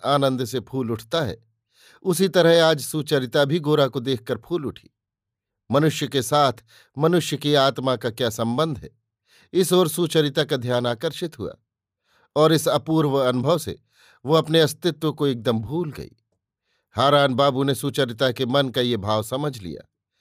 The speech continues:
इसी से तर्क में उसकी युक्ति जोरदार न होती थी। मन अधीर हो जाने से बुद्धि भी मंद पड़ जाती है। आखिर वो नितांत धैर्यहीन होकर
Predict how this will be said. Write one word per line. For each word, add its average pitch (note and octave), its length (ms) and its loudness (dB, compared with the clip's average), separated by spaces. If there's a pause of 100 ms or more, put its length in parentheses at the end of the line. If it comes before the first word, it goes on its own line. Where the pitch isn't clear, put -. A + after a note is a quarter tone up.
(380)
इसी E3 260 -2
से D#3+ 320 0 (380)
तर्क E3+ 260 2
में D3+ 160 2
उसकी C#3+ 300 -2
युक्ति C3+ 580 -4
जोरदार C#3 640 -2
न F3+ 40 -4
होती F#2+ 360 -8
थी। - 280 -20 (600)
मन D#3 180 2
अधीर D3+ 380 2
हो C3 200 0
जाने D3 280 2
से A2+ 220 -8 (340)
बुद्धि D3 400 0
भी C3+ 140 -2
मंद B2+ 280 0
पड़ B2+ 200 -2
जाती A#2+ 360 -6
है। B1 120 -18 (720)
आखिर F3 280 2
वो E3+ 140 0
नितांत D#3 580 2
धैर्यहीन C3 720 -2
होकर C#3 400 -2